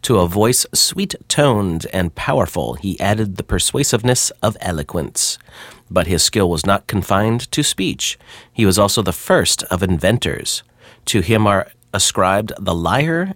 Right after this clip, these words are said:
and the flute. He was the forerunner, too, of mathematicians and astronomers. His agility and strength made him easily prince in athletic pursuits. His cunning rendered him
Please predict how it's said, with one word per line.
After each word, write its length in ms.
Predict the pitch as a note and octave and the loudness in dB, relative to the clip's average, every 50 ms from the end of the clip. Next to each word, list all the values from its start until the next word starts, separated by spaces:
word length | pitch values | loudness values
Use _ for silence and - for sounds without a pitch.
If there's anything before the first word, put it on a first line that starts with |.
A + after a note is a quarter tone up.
| - | -6
and 200 | - A#2 A#2 B2 | -4 -2 -2 -2
the 40 | D3 | -2
flute. 540 | - - - A#2+ G#2+ G#2 G2+ - - - - - - - _ _ _ - _ _ | -4 -4 -4 -4 -4 -4 -4 -6 -8 -10 -10 -10 -18 -20 _ _ _ -20 _ _
He 100 | - A2+ | 0 0
was 140 | G2+ F#2+ - | 2 2 0
the 60 | F#2+ | -2
forerunner, 480 | - - A#2 A2+ A2 G#2+ A2 G#2 A2 G#2+ | 0 2 4 4 4 4 4 2 2 2
too, 280 | - - C3 C3+ D3 - | 2 0 2 2 2 2
of 200 | - F2+ D#2+ F2 | 0 0 0 0
mathematicians 880 | F2 F2+ F2 G2+ - A2 F#2 E2+ - - - - B2 B2+ C3+ C#3 - - | -2 -2 -2 -2 -2 -2 -4 -2 -2 -2 -2 0 0 0 0 -2 -2 -2
and 160 | - A2 A#2+ | -2 0 0
astronomers. 800 | C#3+ C3+ - - - C3+ C#3+ F#3 D#3+ F2 C2 G1+ G1+ - - - - - - - - - - - - _ _ _ _ | 2 0 0 2 2 2 2 4 2 0 -2 -4 -8 -8 -10 -10 -12 -14 -20 -20 -20 -20 -20 -20 -20 _ _ _ _
His 180 | - C3+ A2+ | 0 2 2
agility 640 | A#2 G#2+ - - E3 F3+ F#3+ F#3 - - F#3 F3+ D#3+ | 2 0 2 2 4 4 4 2 0 0 -2 -2 0
and 220 | - - D3 D3+ | 0 0 0 2
strength 480 | - - - A2 E2+ D2 - - - - | 0 0 0 0 -2 -4 -6 -10 -10 -6
made 220 | E2+ E2 E2+ D#2 | -4 -4 -2 -2
him 160 | F2+ E2 E2 - - _ | -2 -2 -4 -4 -6 _
easily 520 | C#3 D3+ C#3 A2+ F#2+ C2+ C2+ C2 C2 - - _ | -2 -2 0 0 -2 -4 -4 -6 -8 -12 -12 _
prince 400 | - - - C#3+ D3+ - - - | -2 0 0 0 2 0 -2 -2
in 200 | - - F#2+ - | -2 -4 -4 -4
athletic 520 | - F2 - - - A2 A2+ B2 B2+ - | -4 -6 -6 -4 -4 -2 -2 -2 -2 -4
pursuits. 640 | - - A#2+ - - - F#2+ - - - - - - - _ _ _ _ _ | -4 -4 -2 0 0 -2 -4 -4 -6 -6 -6 -6 -8 -12 _ _ _ _ _
His 200 | - G2+ F#2 - | -4 -4 -4 -4
cunning 380 | - - G#2+ G2+ G#2 C3+ D3 | -2 0 0 2 2 0 2
rendered 300 | C3+ A#2+ G#2+ G#2 G#2 G2+ | 2 2 0 0 0 -2
him 140 | - A#2 F#2+ | -2 -2 -4